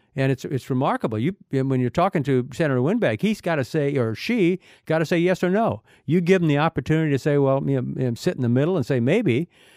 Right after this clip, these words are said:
and then you have to use the National Rifle Association language and say, "I'll never support you again unless you support these fifty words." You, yeah, you gotta be pretty aggressive.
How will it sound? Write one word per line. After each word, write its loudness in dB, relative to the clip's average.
and 2
then 2
you 4
have 0
to 0
use 2
the 0
National 0
Rifle 0
Association -2
language -2
and -10
say, -4
"I'll 0
never -2
support -4
you 2
again 2
unless 0
you 0
support -2
these 2
fifty 0
words." -2
You, -4
yeah, 0
you -2
gotta -2
be -2
pretty -4
aggressive. -4